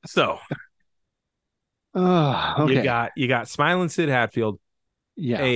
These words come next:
Speaker 1: a hero to Unionists everywhere.
Speaker 2: Yeah.
Speaker 1: Now you got Don Chaffin, the sheriff of Logan County, whose wife was the granddaughter of Alexander Mounts, the guy who signed the will of Rich Jake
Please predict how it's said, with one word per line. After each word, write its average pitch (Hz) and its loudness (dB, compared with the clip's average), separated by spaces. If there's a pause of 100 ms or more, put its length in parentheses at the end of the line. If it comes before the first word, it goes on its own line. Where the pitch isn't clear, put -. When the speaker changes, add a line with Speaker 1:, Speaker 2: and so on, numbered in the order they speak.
(180)
Speaker 1:
a 117 -2
hero 131 -2
to - -6
Unionists 104 -6
everywhere. 87 -10
Speaker 2:
Yeah. 135 -2 (480)
Speaker 1:
Now 147 -2
you 180 -2
got 147 0
Don 127 0
Chaffin, 80 -8
the 90 -12
sheriff 120 -2
of 107 -14
Logan 123 0
County, 104 -4
whose 90 -6
wife 98 -6
was 104 -4
the 113 -4
granddaughter 101 -2
of 92 -6
Alexander 104 -4
Mounts, 92 -10
the 104 -6
guy 101 -2
who 110 -4
signed 120 -4
the 120 -2
will 120 -2
of 101 -8
Rich 107 -4
Jake 101 -8